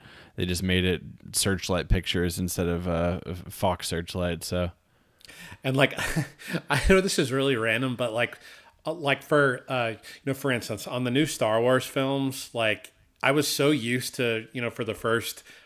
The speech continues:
Speaker 2: six entries, hearing the Fox fanfare immediately go into, you know, like, the, you know, Lucas, you know, Entertainment, and then,
Speaker 1: Yeah.
Speaker 2: then immediately <laughs> go into, in, into the, y-, you know, the Star Wars crawl. And when I didn't get that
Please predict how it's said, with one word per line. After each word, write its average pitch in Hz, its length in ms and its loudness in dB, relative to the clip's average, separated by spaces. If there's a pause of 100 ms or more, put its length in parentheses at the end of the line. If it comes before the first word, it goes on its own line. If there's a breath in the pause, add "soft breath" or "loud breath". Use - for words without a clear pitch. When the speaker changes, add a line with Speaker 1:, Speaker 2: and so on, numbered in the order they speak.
Speaker 2:
six - 300 -4
entries, 117 360 -2
hearing 117 280 2
the 104 60 -2
Fox 113 420 2
fanfare 120 760 0 (360 soft breath)
immediately 113 600 -2
go 110 260 0
into, 104 640 -2
you 113 80 -10
know, 110 180 -4
like, 104 420 -6
the, 101 360 -6
you 113 120 -10
know, 104 100 -6
Lucas, 107 640 -4
you 117 160 -10
know, 110 100 -6
Entertainment, 110 680 -4 (240)
and 110 160 -2
then, 117 60 8
Speaker 1:
Yeah. 139 180 12 (400 loud breath)
Speaker 2:
then 131 120 0
immediately 120 360 0
<laughs> 117 160 -6
go 165 80 6
into, 139 340 2
in, 123 200 -6 (180)
into 131 200 -2
the, 117 280 -2
y-, 135 140 -12 (380 loud breath)
you 135 120 -4
know, 120 60 -2
the 110 100 -6
Star 123 240 0
Wars 117 220 0
crawl. 123 580 2
And 123 120 -4
when 117 120 -4
I 139 80 4
didn't 156 220 0
get 107 180 -4
that 131 340 -2